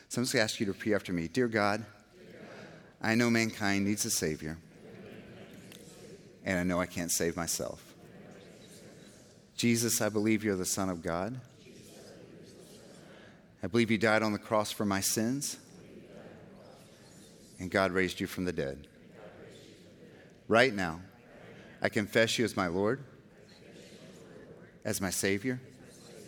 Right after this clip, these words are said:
as the one who forgives me and restores me. Thank you, Jesus. My past is forgiven, and I have a relationship with you. I'm a new creation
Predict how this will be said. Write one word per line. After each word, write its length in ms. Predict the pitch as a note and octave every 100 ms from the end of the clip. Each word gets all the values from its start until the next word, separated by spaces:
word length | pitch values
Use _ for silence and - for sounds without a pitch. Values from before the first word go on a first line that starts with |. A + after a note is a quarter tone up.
| - - - -
as 140 | F2+
the 80 | F#2+
one 200 | F#2+ G#2
who 100 | G#2+
forgives 420 | G#2 G2 G2+ -
me 180 | B2+ B2+ - - - - - - - - - - - - - -
and 140 | F#2+ F#2
restores 520 | F2+ - D2+ D2 -
me. 100 | C2+ - - - - - - - - - - - _ -
Thank 300 | G#2 G2+ A#2+
you, 80 |
Jesus. 600 | G#2 - - - - - - - - - - - - - F2+
My 80 |
past 420 | E2+ G#2 G#2 A2+ C#3
is 100 | -
forgiven, 520 | - G#2+ E2 D#2 D2+ - - - - - - - - - - - - -
and 100 | F#2
I 60 | G#2
have 100 | G2
a 60 |
relationship 580 | G2+ G#2 G#2+ A#2 - B2+
with 200 | G#2+ -
you. 180 | D2 C2+ - - - - - - - - - - - - - - - -
I'm 140 | - G2+
a 80 | F2+
new 180 | G#2
creation 680 | A#2 A#2+ E2+ C#2 - - D2